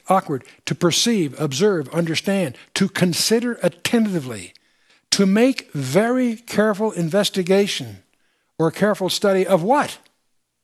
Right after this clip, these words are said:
One another. One another. Have you really studied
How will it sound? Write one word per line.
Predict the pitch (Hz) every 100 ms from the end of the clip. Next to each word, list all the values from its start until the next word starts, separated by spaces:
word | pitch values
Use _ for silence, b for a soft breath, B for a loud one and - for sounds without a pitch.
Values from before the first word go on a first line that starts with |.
| _ _ _ _ _ _ _ _ _ _ -
One | 147 190
another. | 226 240 254 208 131 - - _ _ _ _ _ _ _ _ _
One | 135 180
another. | 208 220 -
Have | - 180
you | 180
really | 190 233
studied | - 196 208 247 233